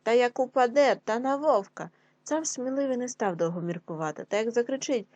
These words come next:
«Подай мені ворожбита!» Вовк, як схопилися, аж пилюка по дорозі закурилася. А цап та баран пішли, зробили собі курінь та й живуть. Отже,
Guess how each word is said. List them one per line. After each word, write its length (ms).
«Подай 360
мені 180
ворожбита!» 840
Вовк, 440
як 200
схопилися, 960
аж 140
пилюка 440
по 140
дорозі 380
закурилася. 800
А 140
цап 300
та 120
баран 400
пішли, 520
зробили 400
собі 360
курінь 500
та 120
й 60
живуть. 540
Отже, 380